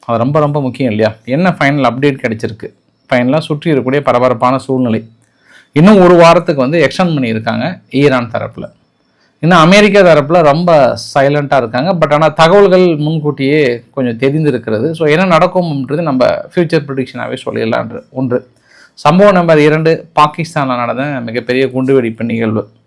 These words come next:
இஸ்லாமாபாத்தை வந்து அவசர நிலை பிரகடனப்படுத்தியிருக்காங்க. Still now எழுபது பேர் இறந்து போனதா சொல்றாங்க. மிகப்பெரிய குண்டுவெடிப்பு நிகழ்வு.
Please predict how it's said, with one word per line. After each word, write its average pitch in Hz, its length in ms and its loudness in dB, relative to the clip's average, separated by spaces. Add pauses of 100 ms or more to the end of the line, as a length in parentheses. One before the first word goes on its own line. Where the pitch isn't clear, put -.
(440)
இஸ்லாமாபாத்தை 143 680 0
வந்து 135 200 -2
அவசர 156 460 2
நிலை 147 260 -2
பிரகடனப்படுத்தியிருக்காங்க. 123 920 -4
Still 151 280 -2
now 151 220 -2
எழுபது 151 380 0
பேர் 147 200 0
இறந்து 123 300 -4
போனதா 113 320 -10 (120)
சொல்றாங்க. 113 480 -8
மிகப்பெரிய 123 480 -6
குண்டுவெடிப்பு 117 420 -8
நிகழ்வு. 113 360 -10